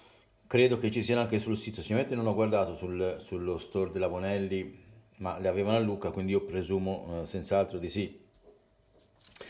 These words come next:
Ok, volevo farvi vedere qualche tavola, ecco, questa qui ad esempio, oh, scusate, c'è il riflesso della luce,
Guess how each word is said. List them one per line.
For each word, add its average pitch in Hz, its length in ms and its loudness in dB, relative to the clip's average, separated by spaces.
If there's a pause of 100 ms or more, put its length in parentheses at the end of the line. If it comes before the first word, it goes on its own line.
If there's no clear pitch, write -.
(180)
Ok, 143 340 10
volevo 156 320 8
farvi 180 160 8
vedere 185 240 6
qualche 175 400 4
tavola, 143 720 6
ecco, 98 480 -4
questa 117 340 -2
qui 139 140 -4
ad 127 120 2
esempio, 117 220 -4
oh, - 180 -12
scusate, 101 220 -4
c'è - 120 -8
il 92 80 -4
riflesso 95 480 -6
della 95 260 -4
luce, 107 560 -4